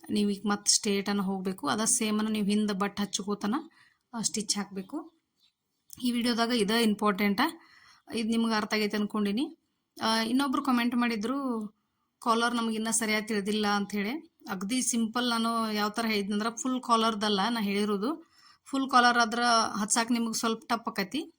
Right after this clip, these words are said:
ಈ ಕಲಿಯೋರಿಗೆ. ಆ, ನಾ ಏನು ಈ ಸ್ಕೂಲ್ ಮಕ್ಳಿಗೆ ಕಾಲರ್ ಹೇಳ್ಕೊಟ್ಟಿದ್ನಲ್ಲ ಅದು ಭಾಳ ಈಸಿ ಐತಿ. ಅದು ಇನ್ನೊಮ್ಮೆ ನಿಮಗೆ ಹೇಳ್ಕೊಡ್ತೀನಿ ನಾನು. ಕಾಲರ್ ಅಷ್ಟನ ಹೇಳ್ಕೊಡ್ತೀನಿ,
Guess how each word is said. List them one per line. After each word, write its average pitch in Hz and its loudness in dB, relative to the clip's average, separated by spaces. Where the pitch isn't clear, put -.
ಈ 233 2
ಕಲಿಯೋರಿಗೆ. 214 -2
ಆ, 220 0
ನಾ 240 2
ಏನು 269 2
ಈ 254 4
ಸ್ಕೂಲ್ 269 0
ಮಕ್ಳಿಗೆ 262 0
ಕಾಲರ್ 226 4
ಹೇಳ್ಕೊಟ್ಟಿದ್ನಲ್ಲ 220 0
ಅದು 233 2
ಭಾಳ 202 2
ಈಸಿ 208 2
ಐತಿ. 269 0
ಅದು 269 -2
ಇನ್ನೊಮ್ಮೆ 226 2
ನಿಮಗೆ 214 0
ಹೇಳ್ಕೊಡ್ತೀನಿ 196 -4
ನಾನು. 196 -4
ಕಾಲರ್ 208 0
ಅಷ್ಟನ 247 2
ಹೇಳ್ಕೊಡ್ತೀನಿ, 220 -2